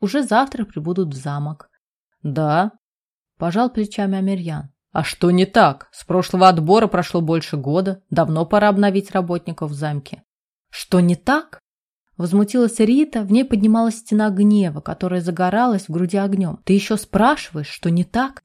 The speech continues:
Мы же с тобой договорились". "Маргарита", разозлился мужчина, "тебе не кажется, что я пока ещё в состоянии самостоятельно принимать решения? Ты сделал из людей рабов.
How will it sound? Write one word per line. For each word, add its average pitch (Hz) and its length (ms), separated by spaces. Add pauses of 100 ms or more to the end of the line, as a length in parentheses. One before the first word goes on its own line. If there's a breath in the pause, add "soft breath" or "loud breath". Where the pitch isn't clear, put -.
Мы 165 220
же 202 100
с 202 80
тобой 226 340
договорились". 190 960 (400)
"Маргарита", 170 800 (280)
разозлился 185 640
мужчина, 151 580 (200)
"тебе 190 240
не 202 100
кажется, 208 500
что - 140
я 175 80
пока 185 240
ещё 185 200
в - 60
состоянии 202 520
самостоятельно 196 880
принимать 147 500
решения? 147 580 (520)
Ты 180 80
сделал 196 400
из 196 120
людей 214 380
рабов. 190 460